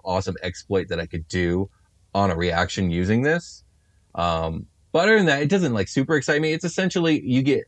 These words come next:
free opportunity attacks even when creatures aren't moving away from you,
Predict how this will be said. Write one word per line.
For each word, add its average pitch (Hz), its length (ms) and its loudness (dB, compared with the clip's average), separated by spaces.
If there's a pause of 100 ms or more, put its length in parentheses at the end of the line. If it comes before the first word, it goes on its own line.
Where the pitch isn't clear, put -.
free 139 240 2
opportunity 120 480 2
attacks 104 560 0
even 104 360 2
when 92 140 -2
creatures 90 360 -4
aren't 90 200 -4
moving 90 220 -4
away 87 160 -2
from 87 140 -8
you, 85 220 -4